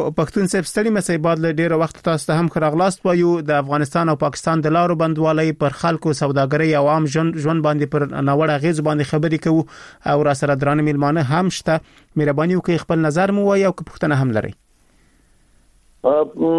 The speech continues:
Speaker 2: پوښتنه، پوښتنه نه لرم، نظر به ووایم. او د خپل نظر به د حافظ شیرازي علیه رحمه په دا یو شعر باندې شروع کوم درته. وایي: «ز قسمت لال لبای خوبرویان، به مردم الوا به ما دود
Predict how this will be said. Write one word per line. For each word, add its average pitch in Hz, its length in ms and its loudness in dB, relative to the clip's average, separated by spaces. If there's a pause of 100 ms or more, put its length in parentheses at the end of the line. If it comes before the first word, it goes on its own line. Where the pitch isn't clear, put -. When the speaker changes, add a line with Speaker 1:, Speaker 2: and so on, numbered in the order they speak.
(140)
Speaker 2:
پوښتنه، 214 640 0
پوښتنه 233 340 0 (120)
نه 254 100 0
لرم، 254 320 0
نظر 214 220 0
به 214 180 0
ووایم. 233 320 0 (680)
او 165 360 0 (240)
د 151 180 0
خپل 202 280 -4
نظر 202 280 0
به 196 60 0
د 185 60 -4
حافظ 185 360 0 (160)
شیرازي 180 540 2
علیه 180 220 0
رحمه 175 360 0 (580)
په 170 100 2
دا 165 180 2
یو 196 100 4 (140)
شعر 202 180 2
باندې 180 400 -4
شروع 196 180 2
کوم 196 220 -4
درته. 185 320 -2 (460)
وایي: 165 240 2
«ز 160 120 2 (100)
قسمت 185 440 -2
لال 190 380 0 (140)
لبای 185 400 0
خوبرویان، 170 800 0 (440)
به 156 80 2
مردم 165 460 0
الوا 175 320 0
به 165 140 -2
ما 170 220 -2
دود 175 260 -2